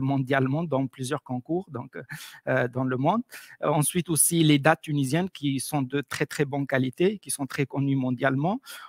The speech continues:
On retrouve aussi les, les agrumes. Nous avons vraiment une très grande variété, euh, avec une très bonne qualité. Euh, les grenades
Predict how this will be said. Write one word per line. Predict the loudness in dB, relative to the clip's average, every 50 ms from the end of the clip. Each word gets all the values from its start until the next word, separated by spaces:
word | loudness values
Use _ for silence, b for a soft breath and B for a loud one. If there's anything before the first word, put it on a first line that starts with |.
| B B
On | 0
retrouve | 0 0 0 0 0 -2 -2 -2
aussi | 0 0 0 0 2 2 4 4 4 4 6 4
les, | 4 6 6 8
les | 8 6 6 4 4 2
agrumes. | 2 2 2 2 2 2 2
Nous | 2 0 0 0
avons | 0 0 0 0 0
vraiment | 0 0 -2 -2 -2 -4 -4 -2
une | -2 -2
très | -2 -2 -2 -2 -2
grande | -2 -2 -2 -2 -2 -4 -4 -8
variété, | -2 0 0 2 2 0 -2 -2 0 4 4 4 4 2 0 0
euh, | 2
avec | 2 2 2 2 0 -2 -2 -2
une | -2 -2 0 0 -2 -4
très | -4 -2 -2 -2
bonne | -2 -2 -6 -4
qualité. | -2 0 0 0 0 0 0 0 0 -2 B B B B B B B
Euh, | 6 8 8 8 8
les | 8 8 6 6
grenades | 4 0 0 2 2 4 6 6 8 8 8 6 4